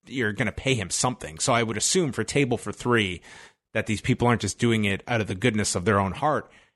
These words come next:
However, you also hear about when guys are at T V and they would just bring guys in to sit down and be talking heads on D V Ds, where maybe you'll get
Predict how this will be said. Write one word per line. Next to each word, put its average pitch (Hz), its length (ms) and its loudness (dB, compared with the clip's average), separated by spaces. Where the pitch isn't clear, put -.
However, 190 320 0
you 139 180 2
also 180 280 2
hear 117 260 2
about 107 500 0
when 127 440 0
guys 143 300 0
are 139 60 4
at - 100 -6
T 139 240 0
V 135 280 2
and 101 100 -2
they 107 100 2
would 107 140 0
just - 200 -2
bring 123 200 2
guys 117 300 0
in 117 280 2
to 101 200 2
sit - 280 -2
down 127 360 2
and 113 100 0
be 101 160 0
talking 117 440 -2
heads 117 300 0
on 107 200 2
D 117 160 2
V 107 120 0
Ds, 107 440 2
where 107 160 2
maybe 156 260 0
you'll 123 180 2
get 101 360 0